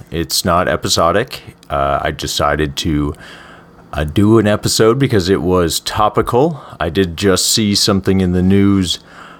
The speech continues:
uh, just the other day, and so it's kinda stuck with me because I, I've just been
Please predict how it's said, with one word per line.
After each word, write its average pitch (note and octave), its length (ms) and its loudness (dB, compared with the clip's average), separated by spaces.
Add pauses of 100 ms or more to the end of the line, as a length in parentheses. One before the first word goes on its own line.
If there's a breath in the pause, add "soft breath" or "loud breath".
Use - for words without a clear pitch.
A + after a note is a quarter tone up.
(180 loud breath)
uh, D#2+ 220 0
just C#3+ 260 -2
the F#3 100 4
other A2+ 220 2
day, D#2+ 340 0
and D2 160 -6
so E2+ 400 0 (160)
it's - 160 -4
kinda G#3+ 220 0
stuck - 280 0
with F2 120 -6
me F2 160 -4
because F#2 260 -2
I, F2+ 200 0
I've D#2+ 200 -6
just F2+ 300 -6
been D2 260 -2